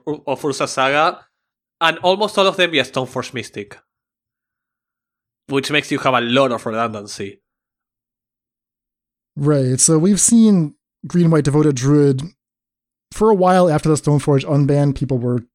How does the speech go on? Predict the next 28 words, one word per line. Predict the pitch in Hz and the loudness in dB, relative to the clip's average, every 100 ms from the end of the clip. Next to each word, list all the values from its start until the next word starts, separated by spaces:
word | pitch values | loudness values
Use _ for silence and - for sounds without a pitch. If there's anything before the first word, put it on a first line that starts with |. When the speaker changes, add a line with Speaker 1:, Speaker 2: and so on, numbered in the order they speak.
| - | -10
Speaker 2:
trying | - 135 123 | -2 0 0
to | |
put | - 143 | 0 -2
it | 139 | 0
into | 147 123 | 0 0
that | 131 131 | 2 2
deck, | 160 190 - | 2 0 0
and | 135 | 0
they | 123 | 0
discovered | 120 120 120 139 120 120 | 0 -2 -2 -2 0 0
that | 113 123 | 0 -2
Viridian | 131 131 131 123 | -2 -2 2 2
Longbow | 127 131 120 | 2 2 2
was | 120 | 0
a | |
perfectly | 127 185 185 196 196 | 0 -2 -2 0 0
fine | 160 147 127 | 2 2 2
way | 120 120 143 139 _ - | 2 2 2 -2 _ -6
to | 127 117 | -2 0
convert | 127 120 131 143 | 0 0 -2 0
infinite | 131 143 127 | -2 0 0
mana | 127 123 | 2 0
and | 127 123 | 0 0
infinite | 131 - 123 | 0 0 -2
untaps | 127 123 127 117 - - - _ _ _ _ - | 0 -2 -2 -4 -6 -10 -12 _ _ _ _ -2
into | 135 127 113 | -2 -2 -6
a | |
kill. | - 135 110 | -2 -2 -2